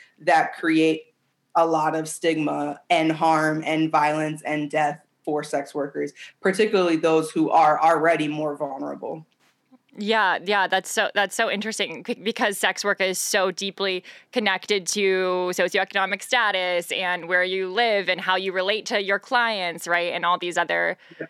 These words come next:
Speaker 2: so, like, if you hate, you know, yeah, if you hate poor people,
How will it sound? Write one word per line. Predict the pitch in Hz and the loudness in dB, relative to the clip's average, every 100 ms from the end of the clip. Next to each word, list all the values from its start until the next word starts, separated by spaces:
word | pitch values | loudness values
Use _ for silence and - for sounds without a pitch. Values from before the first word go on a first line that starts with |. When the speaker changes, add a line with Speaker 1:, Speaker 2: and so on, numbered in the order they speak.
| _ | _
Speaker 2:
so, | - 233 | -2 2
like, | 202 185 - | 2 0 -2
if | 202 | -4
you | 208 196 185 | 0 0 0
hate, | 190 202 185 - | 0 -2 -2 -6
you | 202 | -4
know, | 175 165 | -2 -2
yeah, | 202 175 | 0 0
if | 185 | -2
you | 190 | -2
hate | 240 208 | 0 0
poor | - 254 | 2 0
people, | 240 208 185 180 | 0 -2 2 2